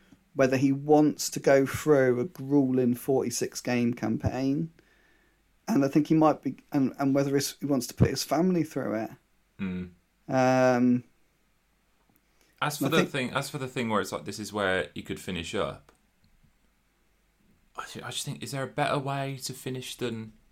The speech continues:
Speaker 2: getting Albion up and then keeping them up that one year after?
Speaker 1: See, that's like, that would be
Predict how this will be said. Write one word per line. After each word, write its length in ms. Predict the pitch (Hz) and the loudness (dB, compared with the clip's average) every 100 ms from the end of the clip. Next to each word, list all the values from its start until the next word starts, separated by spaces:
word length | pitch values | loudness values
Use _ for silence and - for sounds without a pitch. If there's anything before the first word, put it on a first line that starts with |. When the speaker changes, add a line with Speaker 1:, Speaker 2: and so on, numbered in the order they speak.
| - | -10
Speaker 2:
getting 240 | 117 123 | -6 -4
Albion 380 | 123 120 113 117 | -4 -6 -6 -6
up 300 | 113 113 - | -6 -8 -14
and 120 | - 110 | -10 -6
then 140 | 107 | -6
keeping 380 | - 117 110 123 | -8 -12 -12 -10
them 160 | 120 | -8
up 240 | 123 139 _ _ - | -8 -10 _ _ -10
that 180 | 113 | -8
one 200 | 107 117 | -6 -6
year 320 | 120 117 123 131 | -2 -2 -2 -6
after? 420 | 120 - 131 127 _ _ _ _ _ - | -10 -10 -12 -12 _ _ _ _ _ -10
Speaker 1:
See, 160 | - | 0
that's 340 | 180 247 226 - | 4 4 2 2
like, 360 | 202 196 170 - | 4 4 2 -2
that 220 | - 190 165 | -8 -4 -2
would 120 | 170 | 0
be 200 | 170 | 2